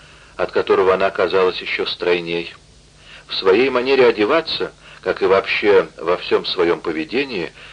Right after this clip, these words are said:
она никогда не уступала желанию нравиться. Ей было важно только свое собственное одобрение. Она была слишком горда, чтобы заботиться о мнении других людей, и к тому же слишком скромна, чтобы думать,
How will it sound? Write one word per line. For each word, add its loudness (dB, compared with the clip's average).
она 2
никогда 2
не -8
уступала -2
желанию -4
нравиться. -4
Ей 0
было 4
важно 2
только 0
свое 0
собственное -2
одобрение. -2
Она -4
была 0
слишком -8
горда, 0
чтобы -6
заботиться -4
о -2
мнении -8
других -12
людей, -2
и -10
к -12
тому 0
же -6
слишком -8
скромна, 0
чтобы -6
думать, -4